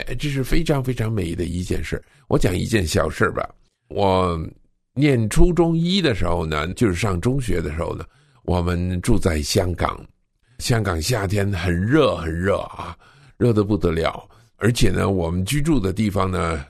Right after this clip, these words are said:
地方也不够，人也多。那怎么办呢？我们就在那个，嗯，客厅里头呢，呃，客厅里有一个大的窗户呢，是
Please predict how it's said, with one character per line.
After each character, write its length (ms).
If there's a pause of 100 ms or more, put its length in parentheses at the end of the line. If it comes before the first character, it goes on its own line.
地 120
方 240
也 140
不 160
够， 440
人 300
也 200
多。 440 (380)
那 160
怎 160
么 60
办 200
呢？ 160 (120)
我 120
们 160
就 160
在 340
那 120
个， 300
嗯， 340
客 200
厅 260
里 120
头 160
呢， 240 (360)
呃， 160
客 120
厅 220
里 60
有 200
一 200
个 160
大 260
的 140
窗 260
户 260
呢， 200
是 360